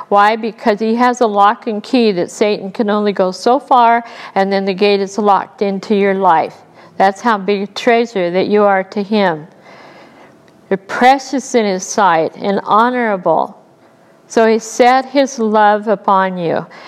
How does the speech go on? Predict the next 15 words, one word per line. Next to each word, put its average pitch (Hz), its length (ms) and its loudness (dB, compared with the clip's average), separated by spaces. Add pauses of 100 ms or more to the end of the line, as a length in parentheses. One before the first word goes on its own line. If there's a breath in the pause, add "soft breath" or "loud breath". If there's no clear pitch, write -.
(120 loud breath)
He 226 140 4
took 269 420 -2
you 247 200 4
under 233 420 0
his 240 220 0
special 233 500 0
care 220 400 0
and 214 140 -8
protection 208 800 -2 (420 loud breath)
as 202 180 0
a 220 60 -2
treasure 214 560 0
that's 185 260 -4
kept 202 360 -2
under 185 500 -2